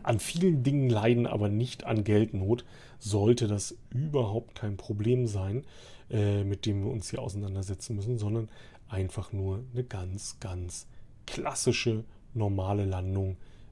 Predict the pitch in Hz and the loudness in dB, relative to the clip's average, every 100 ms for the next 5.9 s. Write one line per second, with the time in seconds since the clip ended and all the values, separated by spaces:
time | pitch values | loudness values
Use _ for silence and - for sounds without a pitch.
0 | - 101 104 107 104 - 95 - 98 95 | -6 -2 2 2 2 0 -4 -4 -4 -4
1 | 90 87 - - 113 - - - - 127 | -4 -6 -8 -12 -12 -14 -16 -14 4 6
2 | 139 220 208 196 214 151 123 165 170 143 | 8 6 4 4 4 6 6 6 4 2
3 | 139 - 151 165 - 101 104 160 - 139 | 0 0 -2 -2 -2 -4 -2 -2 -2 -6
4 | - 175 214 - - 151 139 135 113 117 | 0 0 0 -4 -2 0 0 0 4 8
5 | 131 135 127 - - - - 123 - | 8 6 2 0 -4 -6 -2 -4 -4